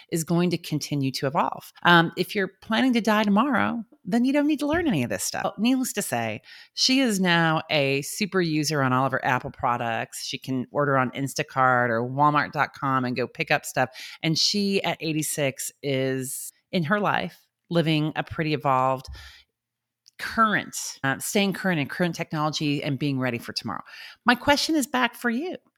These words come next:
If you plan for your business to die and not be around next year or in five years, well, then don't change. Don't grow.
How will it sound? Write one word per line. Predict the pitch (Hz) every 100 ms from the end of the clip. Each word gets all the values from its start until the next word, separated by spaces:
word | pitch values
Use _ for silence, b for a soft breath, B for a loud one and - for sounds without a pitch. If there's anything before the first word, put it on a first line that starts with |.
| b b b -
If | 220 -
you | 208 214 320 415
plan | - - 202 240 - - - _ _
for | - 196
your | 190 214
business | 202 190 196 190 196 180
to | - 175
die | 147 139 135 - - - _ _ -
and | 165 147 147
not | 156 202 175 175
be | 190
around | 160 151 139 110 127
next | 139 151 - - -
year | 139 120 120 - b b
or | -
in | 143
five | 131 143 127 139
years, | 117 113 123 - - _ -
well, | 214
then | 233
don't | 190 190
change. | - - - - - _ _ -
Don't | 147 156
grow. | 151 147 190 233